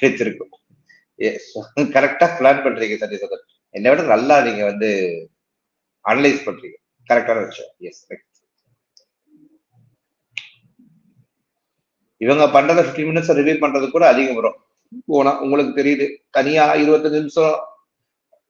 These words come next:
ரிவ்யூ பண்றது எவ்வளவு கஷ்டம் தெரியுமா? ம், புரிஞ்சுக்குங்க. ம், ஒண்ணுமே இல்ல.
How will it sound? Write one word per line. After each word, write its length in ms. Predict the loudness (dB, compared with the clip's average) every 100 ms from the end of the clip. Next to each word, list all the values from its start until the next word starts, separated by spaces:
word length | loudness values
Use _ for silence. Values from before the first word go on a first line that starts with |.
| _ 0
ரிவ்யூ 440 | 2 4 4 4
பண்றது 200 | 2 2
எவ்வளவு 260 | 4 4 4
கஷ்டம் 320 | 2 0 -4
தெரியுமா? 500 | -2 -2 -4 -10 -20 _ _ _
ம், 240 | -8 -8 -12 -20 _ _ -2
புரிஞ்சுக்குங்க. 580 | 0 0 -2 -6 -10 -16 _
ம், 360 | -14 -12 -14 _ _ _ _ _ _ _ _ _ _ _ _ _ _ _
ஒண்ணுமே 340 | -4 -2 0
இல்ல. 220 | -2 -4